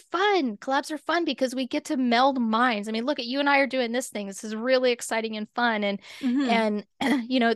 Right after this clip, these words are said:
Speaker 1: we just, I love the collabs that I'm on now. And I, I did at the time then too, but it can become too much if we feel like we have to say yes to everything. And I, and I think it's, it's every niche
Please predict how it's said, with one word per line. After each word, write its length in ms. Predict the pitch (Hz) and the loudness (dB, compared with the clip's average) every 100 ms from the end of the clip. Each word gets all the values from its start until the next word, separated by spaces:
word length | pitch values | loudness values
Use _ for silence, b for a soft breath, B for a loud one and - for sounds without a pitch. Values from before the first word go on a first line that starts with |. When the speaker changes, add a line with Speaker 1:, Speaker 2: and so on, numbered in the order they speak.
| 254 | 0
Speaker 1:
we 100 | 247 | 0
just, 300 | 277 - - B B B _ - | 0 -2 -10 B B B _ 0
I 240 | 233 277 | 2 2
love 340 | 247 247 262 - | 0 2 2 2
the 100 | 240 | -4
collabs 460 | - 208 196 196 - | -4 -4 -2 -4 -4
that 100 | 190 | -4
I'm 200 | 185 190 | -2 -4
on 200 | 185 170 | -6 -4
now. 460 | 226 349 170 233 - b b b | -2 -2 -2 -4 -10 b b b
And 140 | 254 | 4
I, 140 | 262 240 - - | 4 4 0 -2
I 120 | 254 | 0
did 180 | 254 262 | 0 0
at 80 | 240 | -2
the 80 | |
time 300 | 226 233 208 | -4 -4 -2
then 180 | 202 190 | -2 -4
too, 320 | - 320 381 | -4 -2 0
but 180 | 233 214 - | 2 0 0
it 160 | 240 | -4
can 200 | - 262 | -4 -6
become 400 | 233 - 294 294 | -6 -4 -2 0
too 240 | 285 - 254 | -2 -4 -2
much 320 | 233 247 - | 0 -2 -4
if 100 | 233 | -10
we 80 | 220 | -4
feel 120 | 247 | -2
like 140 | 233 | -2
we 80 | 240 | -2
have 100 | 220 | -4
to 40 | 202 | -4
say 160 | 226 | -6
yes 520 | 202 196 196 202 - - | -4 2 2 2 0 -8
to 260 | 180 - | -8 -2
everything. 540 | 214 220 233 185 170 180 B B B | 0 2 0 -2 -6 -10 B B B
And 160 | 240 | 2
I, 120 | 254 - | 2 4
and 160 | 262 | 2
I 80 | 269 | 2
think 240 | 311 349 | -2 -4
it's, 240 | 330 - - 262 | -4 -6 -2 0
it's 260 | 262 - - | 0 0 2
every 760 | 277 294 294 277 240 226 233 | 2 2 0 0 0 -2 -4
niche 380 | 226 226 214 - | -2 0 -2 -4